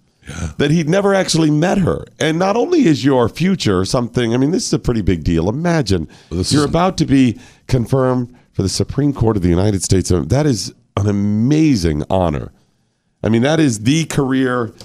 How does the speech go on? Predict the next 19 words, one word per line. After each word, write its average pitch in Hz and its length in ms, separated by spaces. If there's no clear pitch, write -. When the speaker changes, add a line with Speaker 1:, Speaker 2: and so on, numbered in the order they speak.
Speaker 2:
pinnacle. 95 560
Speaker 1:
Yeah. 85 360
Speaker 2:
And 127 280
you're 135 140
there. 123 240
But 160 160
forget 202 220
the - 80
career 131 480
for 98 180
a 87 60
moment. 80 360
And - 120
just 202 160
imagine 175 400
having, 120 360
you 110 140
know, 110 100
uh, 101 140